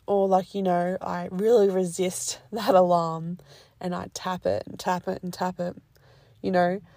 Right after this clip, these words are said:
I find it actually makes me feel, like, tired for the rest of the day.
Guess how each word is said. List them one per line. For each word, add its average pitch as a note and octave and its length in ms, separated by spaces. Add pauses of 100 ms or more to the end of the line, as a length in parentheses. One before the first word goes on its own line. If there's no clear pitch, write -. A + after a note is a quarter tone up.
(140)
I A#3+ 140
find D4+ 400
it A4+ 180
actually G#3 680 (640)
makes G3+ 400
me A#3+ 120
feel, F#3 540 (760)
like, F#3 240
tired F3+ 540
for G3+ 120
the F#3+ 100
rest F#3 400
of E3+ 160
the F3 80
day. - 300